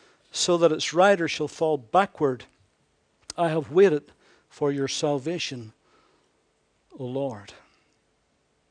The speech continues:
In Genesis thirty-six, Rachel said, "God has judged my case, and he has heard my voice, and has given me a son." Therefore she called his name Dan.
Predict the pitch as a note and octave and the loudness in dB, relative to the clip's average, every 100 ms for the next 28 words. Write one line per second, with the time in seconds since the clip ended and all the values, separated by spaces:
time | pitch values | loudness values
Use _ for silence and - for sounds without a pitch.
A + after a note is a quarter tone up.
0 | _ _ _ G3+ F3 _ _ _ _ _ | _ _ _ _ _ _ _ _ _ _
1 | _ - - - _ _ _ - B2+ A3 | _ -20 -20 -20 _ _ _ -6 2 2
2 | C4 A3+ - A3+ F#3+ - - F#3 - F3 | 4 0 6 6 6 0 0 0 0 2
3 | G3+ - G3 - E3+ E3 B2+ F#3 A#3 B3 | 2 2 -4 2 4 4 4 6 6 4
4 | E3 C3+ G3+ A3+ G3+ A3 G#3+ G3+ - - | -4 0 4 4 2 -2 0 0 -4 -4
5 | A3 C#3+ - - - - - _ _ _ | 0 0 -2 -8 -12 -20 -20 _ _ _
6 | _ C#3+ A#2+ F#3+ A#3 A#3 - A3 G#3+ G3 | _ -8 0 2 4 2 2 2 2 4
7 | G3 F3+ E3 G3 D#3+ D3 - - - _ | 2 4 4 4 6 4 0 -4 -8 _
8 | _ _ _ - D3+ C#3+ B2 F3 F#3 F#3+ | _ _ _ -8 -4 -4 -2 0 0 0
9 | F#3+ F3 D3+ - - G3 D3+ C3 A#2+ _ | -2 0 0 0 0 2 2 -2 -8 _
10 | _ _ _ - C#3+ F3 - F3+ F3 - | _ _ _ -8 0 0 2 -2 0 -4
11 | F3+ - E3 E3 D3 C#3+ D#3 C#3 C#3 C#3+ | -6 -4 0 0 0 -4 -4 -4 -4 -2
12 | D3 D3 D3 - _ _ _ _ _ _ | -2 -4 -8 -16 _ _ _ _ _ _
13 | _ _ _ C#3 C#3+ B2+ G#2 | _ _ _ -6 -4 -4 -8